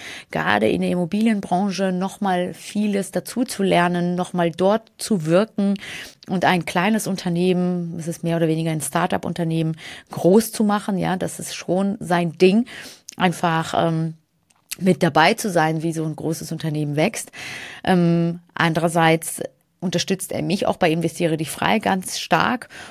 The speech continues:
Und da war natürlich meine Sorge auch gleichzeitig, okay, wie, wie viel kann er mich noch unterstützen oder uns? Ja, das ist ja unser Projekt irgendwo. Klar habe ich das Ganze gestartet und initiiert.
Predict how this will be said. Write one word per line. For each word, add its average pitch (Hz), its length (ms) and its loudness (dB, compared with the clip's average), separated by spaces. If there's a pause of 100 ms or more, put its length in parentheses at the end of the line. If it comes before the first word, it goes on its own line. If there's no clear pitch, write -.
(120)
Und 170 220 0
da 160 140 4
war 170 120 4
natürlich 185 460 4
meine 208 260 8
Sorge 180 380 8
auch 190 140 6
gleichzeitig, 185 640 4
okay, 214 440 6
wie, 196 460 2
wie 226 120 6
viel 214 180 0
kann 220 240 0
er 208 100 4
mich 220 240 2
noch 170 160 0
unterstützen 165 640 -4
oder 156 260 2
uns? 226 460 6
Ja, 160 200 6
das 165 100 -2
ist 160 80 -14
ja 165 100 2
unser 202 360 0
Projekt 151 460 0
irgendwo. 143 420 -4
Klar 175 320 -2
habe 175 200 -2
ich 185 160 -6
das 190 240 -6 (400)
Ganze 175 400 6
gestartet 170 680 2
und 208 80 -2
initiiert. 190 800 2